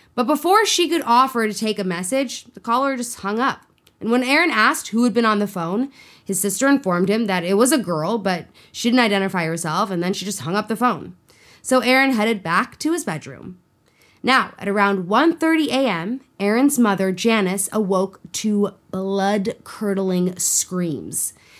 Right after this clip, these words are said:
And when she ran through her house towards her son's bedroom, she discovered the screams were those of Aaron's girlfriend, who, still in bed next to Aaron, was in full panic mode while her boyfriend lay next to her, bleeding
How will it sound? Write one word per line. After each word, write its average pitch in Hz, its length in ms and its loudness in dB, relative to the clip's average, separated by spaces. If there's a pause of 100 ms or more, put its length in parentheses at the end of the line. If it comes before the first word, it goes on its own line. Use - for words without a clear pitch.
(160)
And 196 80 2
when 226 120 6
she 254 200 2
ran 240 400 4
through 285 240 2
her 302 180 2
house 196 500 -2 (140)
towards 214 600 0
her 311 100 0
son's 240 400 0
bedroom, 165 580 -4 (160)
she - 220 0
discovered 247 640 2
the 330 80 0
screams 202 640 0 (160)
were 214 140 0
those 202 340 2
of 196 220 -6
Aaron's 190 420 0
girlfriend, 160 760 -8
who, 220 360 4
still 269 460 2
in 311 180 4
bed 214 260 2
next 170 340 -4
to - 120 -8
Aaron, 175 420 -2 (200)
was 202 180 0
in 214 200 -2
full 269 500 4
panic 226 400 0
mode 165 320 -4 (180)
while 180 200 -2
her 185 120 2
boyfriend 208 560 0
lay 180 240 2
next 175 320 0
to 254 80 2
her, 262 240 4
bleeding 190 640 0